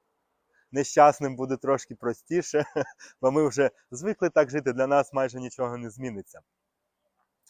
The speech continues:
Ну, але будуть випробування, будуть гоніння. Такі є пророцтва. Ну, на жаль, хотілося б, щоб все було файно, радісно,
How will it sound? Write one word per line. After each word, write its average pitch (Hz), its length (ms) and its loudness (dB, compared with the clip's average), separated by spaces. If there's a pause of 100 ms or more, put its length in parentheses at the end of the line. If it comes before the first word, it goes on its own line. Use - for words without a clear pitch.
(120)
Ну, 127 80 -8
але 117 360 2 (340)
будуть 131 300 -2
випробування, 120 760 0
будуть 120 300 -6 (420)
гоніння. 127 680 -4 (400)
Такі 175 220 -8
є 156 100 2
пророцтва. 131 640 0 (560)
Ну, 110 260 -8 (840)
на 123 160 -2
жаль, 120 200 4
хотілося 123 460 -4
б, 123 280 -4
щоб - 180 -10
все - 200 -6
було 117 220 -2
файно, 131 640 0
радісно, 120 680 0